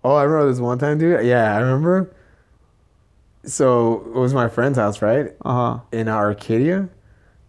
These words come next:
Speaker 1: we were smoking weed, and I overdid it again. I went to the restroom. I went to the restroom, right?
Speaker 2: Uh.
Speaker 1: And I was sitting down, and I, when I get up, I was like, "Did I pee? I don't know." I sit back down,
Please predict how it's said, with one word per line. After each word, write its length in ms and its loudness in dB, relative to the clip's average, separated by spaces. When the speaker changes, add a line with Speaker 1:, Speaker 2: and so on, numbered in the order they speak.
Speaker 1:
we 80 -14
were 100 -6
smoking 480 -4
weed, 280 0
and 100 -6
I 120 -6
overdid 520 -6
it 120 -10
again. 440 -10
I 60 -8
went 160 -4
to 80 -6
the 120 -2
restroom. 640 -2
I 120 0
went 160 0
to 60 2
the 80 4
restroom, 360 2
right? 300 0
Speaker 2:
Uh. 320 0
Speaker 1:
And 160 0
I 120 2
was 160 0
sitting 340 0
down, 480 2
and 200 -2
I, 80 2
when 120 2
I 80 2
get 240 2
up, 160 2
I 40 -2
was 100 -4
like, 140 -6
"Did 140 -6
I 100 -8
pee? 440 -4
I 80 -10
don't 200 -6
know." 300 -6
I 80 -6
sit 240 -4
back 180 -2
down, 340 -4